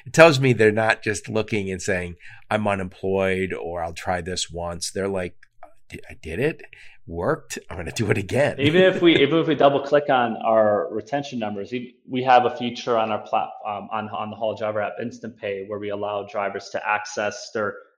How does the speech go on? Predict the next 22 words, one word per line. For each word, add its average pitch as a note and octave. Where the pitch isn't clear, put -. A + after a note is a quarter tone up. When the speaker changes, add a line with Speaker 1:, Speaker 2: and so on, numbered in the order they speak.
Speaker 2:
end C#3
of C#3
day. A#2+
We're A#2+
the D3
only D3+
one C#3
in B2
trucking B2
allowing G#2+
a G#2
driver A2+
to G#2
do A2
this F#2+
today. G2
And G#2
I, G#2+
you G#2+
know, G2
we, A2+
uh, G#2+